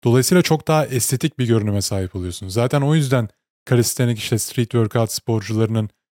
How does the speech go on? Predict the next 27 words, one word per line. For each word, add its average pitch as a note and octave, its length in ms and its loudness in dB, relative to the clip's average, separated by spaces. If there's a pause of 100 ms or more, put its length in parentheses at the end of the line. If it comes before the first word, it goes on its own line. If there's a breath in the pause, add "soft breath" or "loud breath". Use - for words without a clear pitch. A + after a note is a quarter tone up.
(120)
fizikleri G#2+ 520 -2
dünyada A2 420 0
en A#2 280 0
beğenilen G2+ 380 0
fizikler. F2+ 520 -10 (380)
Sürekli C3 440 2
vücut A2+ 240 2
ağırlığınla B2 580 2
çalıştığında G#2+ 760 -2 (640)
bütün D#3 220 0
kasların C3 480 0
orantılı B2 520 2
bir C#3+ 40 0
şekilde C3 380 -2
gelişiyor. F#2+ 400 -4 (420)
Çünkü E3+ 240 0
sen E3 120 2
yaptığın C#3+ 420 0
hareketlerde C3+ 600 2
tek - 260 -4
bir C3 60 -2
kas - 240 -4
grubuna A#2 300 0
odaklanmıyorsun. G#2+ 720 -2
Bütün D3 220 0
kas A#2 260 -2
grupların A2 500 -2